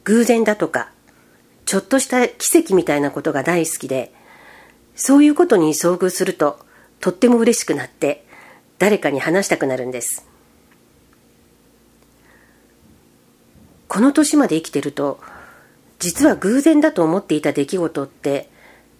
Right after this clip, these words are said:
本当は自分が知らなかっただけで、最初から計画されていたことだったのかも、とか、この世で出会う人って、自分が知らないだけで、本当は最初から決まっていたのかも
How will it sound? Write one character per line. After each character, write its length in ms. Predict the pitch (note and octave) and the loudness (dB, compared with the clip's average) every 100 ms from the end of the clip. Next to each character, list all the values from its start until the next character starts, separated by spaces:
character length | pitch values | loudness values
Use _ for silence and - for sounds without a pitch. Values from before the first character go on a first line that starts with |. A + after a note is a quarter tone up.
| _ _ _ | _ _ _
本 240 | - A#3 C#4 | 0 2 4
当 120 | D4 | 4
は 80 | C#4 | 4
自 180 | F3 | 2
分 160 | F#3+ C#4 | 2 4
が 120 | C#4+ | 4
知 120 | - | 2
ら 100 | D4+ | 2
な 120 | D#4+ E4+ | 2 2
か 100 | C4+ | -2
っ 60 | |
た 100 | D#3 | -2
だ 120 | C#3+ | -4
け 120 | C3+ D3 | -4 -4
で、 240 | C3+ - _ _ _ _ _ _ - | -4 -8 _ _ _ _ _ _ -10
最 300 | - F#3 A#3+ | -2 0 0
初 120 | B3+ | 0
か 120 | B3 | 0
ら 200 | A#3 A3+ - - _ | 0 -2 -10 -20 _
計 220 | - G3+ | -4 0
画 220 | B3+ B3 A#3 | 0 0 -2
さ 100 | B3 | 0
れ 120 | B3 | 0
て 120 | A#3+ | -2
い 80 | A3+ | -2
た 100 | G#3+ | -2
こ 140 | G#3+ | 0
と 100 | A#3+ | -2
だ 100 | G3 | -2
っ 80 | - | -4
た 100 | C3 | -8
の 100 | C3 | -8
か 160 | - C#3 | -6 -6
も、 140 | - - _ _ | -8 -16 _ _
と 100 | - | -14
か、 240 | - A#2 A2 _ - _ _ _ _ _ _ _ _ _ _ _ | -10 -10 -12 _ -20 _ _ _ _ _ _ _ _ _ _ _
こ 120 | F#3+ | 0
の 80 | A#3 | 4
世 140 | E4 | 4
で 120 | D#4 F3 | 4 4
出 200 | D#3+ F3 | 2 2
会 120 | F3 | -2
う 20 | |
人 200 | - D3 | -4 -8
っ 40 | C#3 | -8
て、 360 | - D3 C#3+ - - - _ _ - | -2 -2 -2 -8 -20 -20 _ _ -6
自 160 | D#3 | 0
分 100 | G#3+ | 2
が 120 | A3+ | 2
知 140 | A3 A#3 | 0 0
ら 100 | A3+ | 2
な 120 | A3+ | 2
い 60 | A3 | 0
だ 120 | G#3+ | 0
け 120 | G#3+ | 0
で、 240 | E3 D3+ - - - _ - | 0 -2 -6 -20 -20 _ -4
本 240 | F3 A3+ | 0 2
当 140 | A#3 A#3 | 2 2
は 120 | A3+ | 0
最 220 | G#3 A3+ | -2 -4
初 120 | B3+ | -4
か 100 | B3+ | -2
ら 120 | A#3+ | -4
決 160 | A#3 E3 | -4 -4
ま 140 | F#3+ | -2
っ 40 | G#3+ | -2
て 140 | - | -2
い 60 | A3+ | -2
た 120 | C4 | 2
の 100 | C#4+ | 2
か 120 | C4 | 2
も 180 | D3 B2 | -4 -6